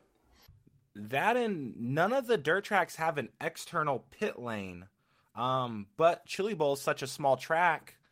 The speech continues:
they do have external pits. So you, c-, if I'm not mistaken, come onto the track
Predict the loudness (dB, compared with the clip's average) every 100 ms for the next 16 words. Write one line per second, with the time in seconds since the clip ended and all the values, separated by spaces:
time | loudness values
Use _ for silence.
0 | _ _ _ -2 0 0 0 2 2 2
1 | -4 -2 -4 -2 -4 -6 -6 -4 -6 -8
2 | -14 -12 -2 0 0 -2 -4 -6 -6 -10
3 | -14 _ _ _ _ -2 0 0 2 2
4 | 2 -4 -4 2 2 2 -4